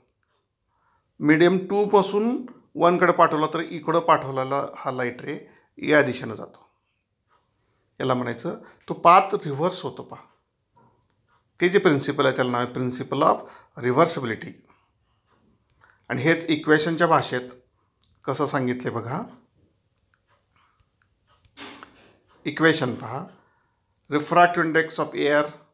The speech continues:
with respect to denser medium is equal to V D upon V A is equal to one upon refractive index of denser with respect to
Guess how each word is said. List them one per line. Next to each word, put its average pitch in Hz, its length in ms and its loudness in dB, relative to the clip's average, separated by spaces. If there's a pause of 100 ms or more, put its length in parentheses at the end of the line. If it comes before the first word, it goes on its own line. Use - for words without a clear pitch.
(720)
with 147 160 -6
respect 143 420 -4
to 127 100 -4
denser 127 380 0
medium 135 240 2
is 117 180 -8
equal 127 300 -4
to 123 160 -8
V 123 160 -4
D 143 180 2
upon 120 340 -2
V 123 220 -8
A 135 140 -2
is 113 160 -12
equal 120 280 -8
to 120 60 -10 (100)
one 131 140 0
upon 127 360 0 (580)
refractive 135 380 0
index 123 320 -6
of 110 120 -8
denser 127 340 -4
with 127 180 -8
respect - 380 -14
to 190 100 -2